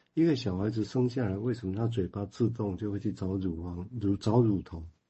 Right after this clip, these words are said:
为什么？啊，就是说，那预设的是说有一个先概念，小孩子有一个先概念，生下来就有一个先概念，然后他那个概念就是有一个叫做他要去找乳房这样的概念，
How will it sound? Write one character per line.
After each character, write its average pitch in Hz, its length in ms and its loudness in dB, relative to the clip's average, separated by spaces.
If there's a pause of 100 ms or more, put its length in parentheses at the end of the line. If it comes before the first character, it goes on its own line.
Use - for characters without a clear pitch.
(360)
为 127 140 4
什 101 160 0
么？ 85 80 -8 (220)
啊， 95 160 -4
就 113 120 0
是 107 80 4
说， 107 120 0 (480)
那 147 160 4
预 165 180 6
设 123 240 6
的 101 140 4
是 117 180 -2
说 113 260 0
有 95 200 0
一 107 80 0
个 107 180 2
先 117 340 6
概 117 220 2
念， 98 380 -2
小 95 260 -6
孩 120 180 0
子 120 240 -2
有 98 140 -6
一 101 80 -4
个 110 80 -4
先 113 260 -4
概 110 200 -6
念， 104 160 0
生 139 280 0
下 131 120 0
来 110 80 2
就 113 160 -2
有 95 160 -2
一 87 40 -8
个 87 60 -8
先 104 220 -8
概 98 200 -8
念， 92 280 -8
然 92 100 -10
后 101 100 -10 (380)
他 117 140 0
那 120 140 8
个 110 80 0
概 113 180 -2
念 107 120 -2
就 117 140 -4
是 113 140 -4
有 98 100 -2
一 - 20 -2
个 101 100 -2
叫 123 180 -4
做 117 140 -4
他 113 180 -4
要 113 80 -2
去 117 160 -6
找 95 240 -8 (160)
乳 82 300 -6
房 85 260 -10
这 104 80 -6
样 98 100 -4
的 92 80 -4
概 92 200 -8
念， 87 240 -8